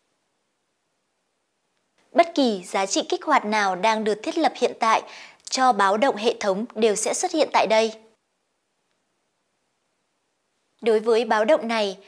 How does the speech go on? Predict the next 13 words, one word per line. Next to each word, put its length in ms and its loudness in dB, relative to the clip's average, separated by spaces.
mã 180 2
lỗi 280 0
là 400 -2
bốn 240 2
lẻ 200 0
hai 440 0
và 300 2
thông 240 -8
báo 180 4
lỗi 240 2
là 680 -2
Communication 840 -2
Timeout. 680 -2